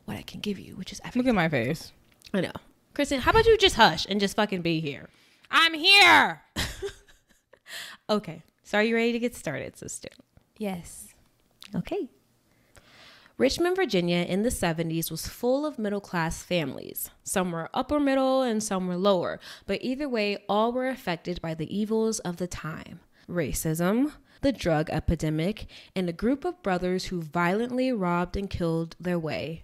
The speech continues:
Speaker 1: through the city. Join us as we discuss three sons that only a mother could love. The Briley brothers.
Speaker 2: Ooh, Kayla.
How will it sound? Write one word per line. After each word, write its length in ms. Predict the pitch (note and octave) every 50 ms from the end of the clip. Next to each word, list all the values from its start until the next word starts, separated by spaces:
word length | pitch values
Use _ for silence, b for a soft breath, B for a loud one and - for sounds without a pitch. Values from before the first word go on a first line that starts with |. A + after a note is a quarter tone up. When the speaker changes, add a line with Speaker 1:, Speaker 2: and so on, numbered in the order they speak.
| - -
Speaker 1:
through 220 | - D3+ D3 D#3 D#3
the 140 | - D#3+ -
city. 500 | - - - - - - - - - b b b b b b b b b -
Join 260 | G3 F#3+ G3+ G#3+ A#3+
us 240 | B3+ C4+ B3+ - - -
as 220 | E3+ F3 E3+ - F3
we 160 | F#3+ G#3 A3+
discuss 560 | C#4 C#4+ - - - G3+ F#3+ F#3 F#3+ - -
three 320 | - - F3+ F#3+ G#3+ C4 C#4
sons 580 | - - G3+ F3+ F3 F3 F3 F3 F3 - - B B B B B
that 160 | - E3+ - -
only 380 | F#3 G3+ G#3+ A3+ A3+ A#3+ A#3+ -
a 80 | - A3+
mother 400 | A3+ G3 E3+ D#3+ D#3+ D#3+ - -
could 240 | - - D3+ - -
love. 260 | - - - - - - _ _ _ _ b b b b b b -
The 100 | - F#3+
Briley 360 | E3 - E3+ - - - -
brothers. 560 | - - G2+ - - - - - - - - - - _ _ _ _ _ _ _ - - - _ _ _ _ _ _ _ _ _ F4 A3+
Speaker 2:
Ooh, 640 | F3 F3 F3 G#3 A#3+ C4 C#4 C4+ B3 A3+ G3 F3 D#3+
Kayla. 800 | - - E3+ E3+ E3 E3 D#3+ C#3+ C#3+ C3+ A#2 A#2 A2 G#2+ A#2+